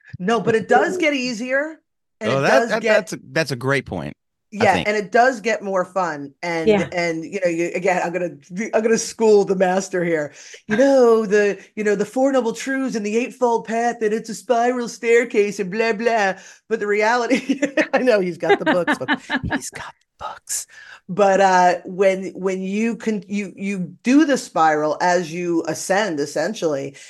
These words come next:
Speaker 1: And for those of you who are listening, I'm doing the spirally thing with my hand because I'm very wise.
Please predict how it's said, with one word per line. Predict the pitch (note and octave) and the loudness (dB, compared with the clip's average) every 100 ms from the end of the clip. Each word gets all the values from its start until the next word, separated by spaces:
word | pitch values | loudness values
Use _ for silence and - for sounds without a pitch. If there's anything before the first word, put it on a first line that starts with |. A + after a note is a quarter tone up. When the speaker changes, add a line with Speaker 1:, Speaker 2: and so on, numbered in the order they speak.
| _ - | _ 0
Speaker 1:
And | F3 D#3+ D#3 C#3 | 0 0 -4 -4
for | F#3 | 2
those | G3 | 2
of | F#3+ | 2
you | F#3 | 2
who | E3+ | 2
are | |
listening, | F3 F#3 F3 | 2 0 -4
I'm | D3 D#3 | -4 -2
doing | E3 D#3+ | -2 -2
the | |
spirally | D3+ - D#3+ D#3+ D3+ | -6 2 2 4 0
thing | D3 D3 | -4 -6
with | C#3+ | -8
my | C#3 | -8
hand | C#3 D3+ C#3+ | -8 -4 -4
because | C#3 C#3+ | -6 -10
I'm | C#3+ | -6
very | D3 C#3 | -2 -2
wise. | C#3 C#3+ D3 | -2 -6 -8